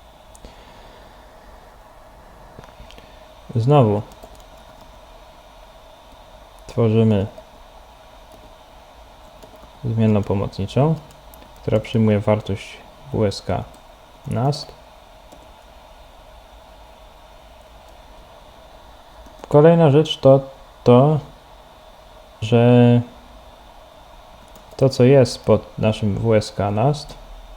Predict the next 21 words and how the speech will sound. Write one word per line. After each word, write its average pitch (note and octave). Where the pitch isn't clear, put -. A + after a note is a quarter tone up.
musi B2
zacząć C3
wskazywać C#3
na B2+
następny C#3
element, -
czyli A2
W B2
S B2+
K A#2+
nast G#2+
nast, D#3
a C#3+
ten C#3
element A#2
będzie A2+
usuwany. B2+
Więc A#2
w -
tym D#3+
momencie C#3+